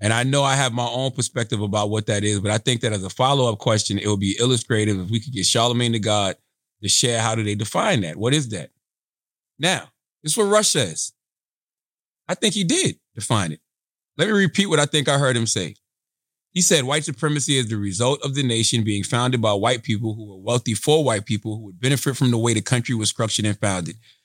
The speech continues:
and everybody else was left out. And so that automatically means that all white people from the founding of the country forward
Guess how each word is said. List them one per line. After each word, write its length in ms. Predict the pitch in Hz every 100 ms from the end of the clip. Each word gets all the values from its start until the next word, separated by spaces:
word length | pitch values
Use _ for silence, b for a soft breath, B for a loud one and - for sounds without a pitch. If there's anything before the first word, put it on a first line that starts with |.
| b
and 100 | 95
everybody 520 | 110 131 151 147 127 123
else 160 | 127
was 120 | 107 95
left 220 | 113 104
out. 220 | 135 107
And 80 | 98
so 120 | -
that 140 | 110 120
automatically 580 | 113 123 127 127 127 135
means 300 | 117 113 107
that 120 | 101
all 240 | 101 117 123
white 180 | 120
people 240 | 113 120 117
from 160 | 120
the 80 | 107
founding 380 | 92 113 123 127
of 80 | 120
the 60 | 107
country 340 | 143 123 -
forward 420 | 107 135 131 104